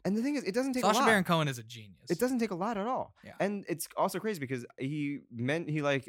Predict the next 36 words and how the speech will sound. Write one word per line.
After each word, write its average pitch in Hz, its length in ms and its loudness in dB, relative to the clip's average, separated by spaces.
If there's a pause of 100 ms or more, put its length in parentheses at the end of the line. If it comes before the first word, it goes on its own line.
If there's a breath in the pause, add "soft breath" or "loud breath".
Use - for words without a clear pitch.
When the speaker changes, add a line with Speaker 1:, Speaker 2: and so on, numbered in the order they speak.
Speaker 1:
at 127 200 2
the 123 120 -2
end 127 160 -2
or, 117 100 0
like, 104 180 -2
the 95 60 -8
beginning 110 240 -6
was 90 120 -8
like, 85 180 -6 (600 soft breath)
you 143 80 10
know, 156 180 8
"I'm 156 160 4
not 160 160 2
a, 120 600 0 (100)
I'm 110 400 -4
not, 104 580 -6
I'm 117 100 0
an 123 80 0
actor 127 440 0
and 117 140 0
I'm 104 80 -2
a 98 40 -8
comedian. 87 520 -10 (240)
Speaker 2:
Yeah. 98 100 -14
Speaker 1:
So, 107 680 2
uh, 101 440 0
like, 107 420 2 (140)
I'm 113 140 2
not 127 240 2
doing 113 340 -2
anything 98 480 -4
that 92 420 -2 (120)
anybody 101 480 -4
else 85 260 -8
couldn't 110 380 -2
do. 107 280 0